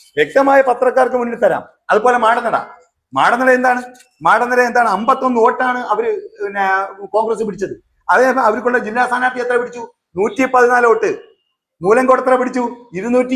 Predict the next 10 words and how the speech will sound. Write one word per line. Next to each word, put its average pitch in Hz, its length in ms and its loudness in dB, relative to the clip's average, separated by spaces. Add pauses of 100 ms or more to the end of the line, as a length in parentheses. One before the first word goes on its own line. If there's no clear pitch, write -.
എൺപത്തിനാല് 262 580 2
വോട്ട്. 254 400 2 (640)
ആ, 175 300 -2
പിന്നെ, 180 160 0
അതേസമയം 202 480 2
കള്ളിക്കാട് 240 440 0
എത്ര? 247 160 -2
ഇരുന്നൂറ്റി 247 420 -2
ഇരുപത് 262 260 2
വോട്ട് 254 520 0